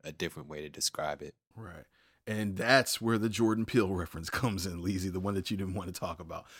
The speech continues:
Speaker 2: So I've been saying that, like, to me, Get Out, Sorry to Bother You, and They Clone Tyrone are all in the same universe in terms of, like, uh, in terms of tone and in terms of, like, uh, l-, like, exactly what,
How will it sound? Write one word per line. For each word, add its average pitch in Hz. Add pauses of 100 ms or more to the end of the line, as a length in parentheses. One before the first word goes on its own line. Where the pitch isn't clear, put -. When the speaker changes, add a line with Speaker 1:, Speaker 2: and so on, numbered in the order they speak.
(120)
Speaker 2:
So -
I've 127
been 135
saying 110
that, 90
like, 95
to -
me, 101
Get 104
Out, 104
Sorry 98
to 92
Bother 92
You, 92
and 85
They 87
Clone 90
Tyrone 80
are 69
all 85
in 78
the -
same 82
universe - (640)
in 82
terms 87
of, 85
like, 80 (640)
uh, 78
in 104
terms 107
of 90
tone 110 (280)
and 101
in 98
terms 98
of, 92
like, 92 (440)
uh, 62 (400)
l-, - (480)
like, 110
exactly 107
what, 101